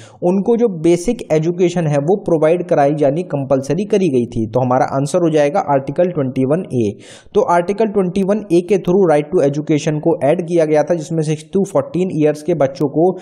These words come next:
बेसिक राइट्स है उनका एजुकेशन प्राप्त करना। Who is known as the father of Indian आई टी industry? इंडियन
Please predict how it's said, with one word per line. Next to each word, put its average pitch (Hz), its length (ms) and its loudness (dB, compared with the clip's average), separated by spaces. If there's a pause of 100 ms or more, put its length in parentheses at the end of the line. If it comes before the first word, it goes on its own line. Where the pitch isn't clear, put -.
(280)
बेसिक 165 380 0
राइट्स 165 380 0
है 170 60 2
उनका 160 320 0
एजुकेशन 147 580 -2
प्राप्त 143 380 -2
करना। 104 500 -4 (2000)
Who 226 120 4
is 247 100 2
known 208 340 2 (140)
as 165 100 0
the 180 160 -4
father 165 400 0 (200)
of 165 120 -2 (200)
Indian 190 380 -2 (120)
आई 147 120 2
टी 165 200 -4 (180)
industry? 160 420 -4 (520)
इंडियन 196 400 2